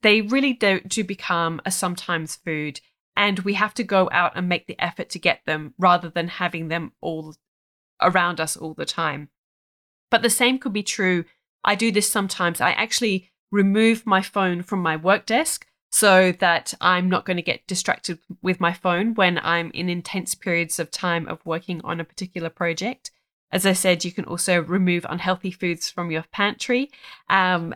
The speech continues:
and there are other things, removing your phone from your bedroom so that you're not looking at it before you go to bed.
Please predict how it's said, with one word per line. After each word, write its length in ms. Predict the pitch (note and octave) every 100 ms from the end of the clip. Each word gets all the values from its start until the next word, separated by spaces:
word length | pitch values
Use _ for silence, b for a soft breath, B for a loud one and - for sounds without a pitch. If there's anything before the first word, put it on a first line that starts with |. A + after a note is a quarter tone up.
| -
and 380 | F#3+ F#3 F3+ - -
there 240 | G#3 G3
are 80 | G3
other 160 | - C4
things, 320 | C#4+ F3+ D#3+
removing 540 | G3+ G3 G#3 G#3+ G3+ G3
your 200 | G3 G3
phone 420 | - G#3 G3+ G3+
from 260 | - G3
your 140 | G3+ G3
bedroom 560 | G#3 A3 C#4+ E3 D3 - _ _
so 240 | - G3+ F3+
that 160 | F3
you're 300 | F3 F3+ F3+
not 320 | F#3 F3+ -
looking 280 | F#3 F#3 F#3
at 120 | E3
it 320 | E3 - - - _ _ -
before 280 | G#3 F#3+ E3+
you 140 | E3
go 160 | E3 E3
to 160 | -
bed. 320 | D#3 D3+ D3